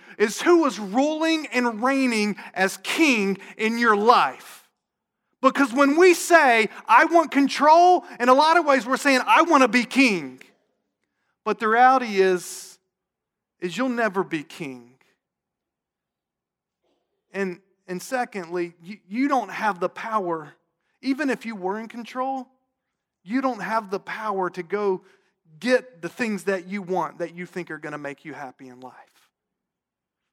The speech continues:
And that's why we need God to be our king. So,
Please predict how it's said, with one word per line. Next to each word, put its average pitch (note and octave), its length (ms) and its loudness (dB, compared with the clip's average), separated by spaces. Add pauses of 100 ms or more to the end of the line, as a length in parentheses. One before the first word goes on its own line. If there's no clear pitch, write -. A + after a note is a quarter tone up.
(160)
And D#3+ 100 -14
that's F3 220 -12
why E3 180 -10
we D#3+ 160 -12
need D3+ 240 -14
God C#3+ 320 -14
to C3 60 -18
be C3+ 460 -16 (840)
our D3 100 -18
king. C3+ 460 -16
So, D#3 240 -16